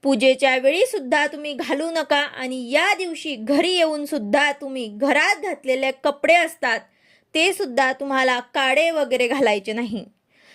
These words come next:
जेव्हा एखादं शुभ कार्य असतं तेव्हा आपण काळा रंग वर्ज्य करत असतो,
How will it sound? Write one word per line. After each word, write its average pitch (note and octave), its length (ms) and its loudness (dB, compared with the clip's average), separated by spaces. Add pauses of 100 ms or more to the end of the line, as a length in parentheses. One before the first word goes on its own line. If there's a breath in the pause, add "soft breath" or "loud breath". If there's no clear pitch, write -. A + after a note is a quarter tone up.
(180 soft breath)
जेव्हा C4 320 4
एखादं C4+ 600 -2
शुभ F#4+ 220 -4
कार्य D#4+ 360 0
असतं C#4+ 480 -4 (180)
तेव्हा C4+ 280 2 (120)
आपण D4 340 -4 (140)
काळा C#4 400 2
रंग C#4 240 -2
वर्ज्य B3+ 520 2
करत G#3 360 0
असतो, - 460 -8